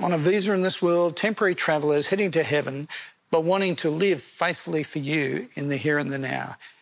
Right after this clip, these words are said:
Help us to work it out and to encourage each other as we do it.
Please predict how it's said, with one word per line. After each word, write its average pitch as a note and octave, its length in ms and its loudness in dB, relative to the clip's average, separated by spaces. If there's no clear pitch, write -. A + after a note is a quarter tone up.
Help F3+ 180 -2
us E3 100 -4
to E3+ 80 -2
work F#3+ 280 2
it F3 60 0
out D#3 280 2
and D#3 300 -2
to D#3 160 0
encourage D#3 540 0
each D3 180 -2
other C#3 240 -2
as C3+ 180 -6
we C#3 100 -4
do - 200 -6
it. - 160 -8